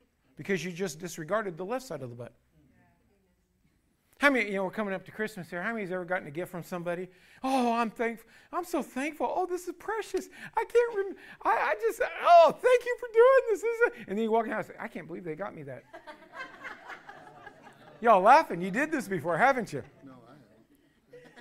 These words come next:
Speaker 2: haven't.
Speaker 1: We got a little choir going up here on front, so excuse me while I listen in.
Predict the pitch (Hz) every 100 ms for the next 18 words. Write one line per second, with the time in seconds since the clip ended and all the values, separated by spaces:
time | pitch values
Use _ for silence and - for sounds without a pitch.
0 | - _ _ _ 156 180 220 269 302 _
1 | _ _ _ _ _ _ _ _ - -
2 | - - - 143 165 156 131 - 160 120
3 | 127 127 127 143 131 - 135 110 - 123
4 | - - 160 127 139 127 131 123 139 -
5 | 117 135